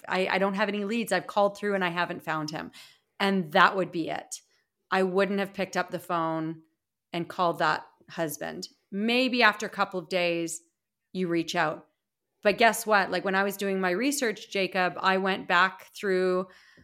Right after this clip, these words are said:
the archives, and from what I could tell, that was the only story we ever wrote about that homicide. It was not covered through the courts. It was not followed through. So I talked to that man in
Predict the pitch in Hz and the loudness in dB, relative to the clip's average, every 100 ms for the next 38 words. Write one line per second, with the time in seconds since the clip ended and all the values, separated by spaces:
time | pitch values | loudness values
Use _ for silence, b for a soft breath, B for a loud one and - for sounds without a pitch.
0 | b - 202 254 262 - 247 233 233 220 | b 0 8 8 8 4 6 6 4 2
1 | - - 202 190 190 190 190 190 185 - | -4 -2 2 4 4 4 2 0 -4 -8
2 | - 214 196 226 214 214 190 - - 294 | -2 0 4 6 4 2 -6 -4 4 6
3 | 233 175 175 214 - _ _ _ - 220 | 8 6 4 0 -6 _ _ _ 4 4
4 | 233 226 220 214 214 214 202 - 196 180 | 4 0 -2 -2 0 0 -2 -2 0 2
5 | 180 175 170 165 165 160 165 165 - b | 2 0 0 0 -2 -2 -2 -4 -8 b
6 | b - 180 165 160 165 - 156 151 156 | b -8 -2 0 0 -4 -4 -6 -6 -8
7 | 143 - 180 _ _ _ - 233 220 208 | -8 -8 -12 _ _ _ -2 0 2 2
8 | 202 208 - 233 220 214 214 208 208 - | 4 4 4 0 -2 -2 -6 -6 -6 -2
9 | 185 185 180 180 185 175 180 180 202 - | 2 2 0 -4 -6 -6 -2 0 0 0
10 | 208 190 196 190 - 180 170 170 165 b | 0 0 0 -4 -4 0 0 0 -4 b
11 | b - 185 180 214 269 262 247 247 233 | b -4 0 4 4 4 6 6 4 0
12 | 202 - 180 170 170 175 - 185 175 170 | 2 2 0 2 2 -2 -4 -2 0 0
13 | 170 | -2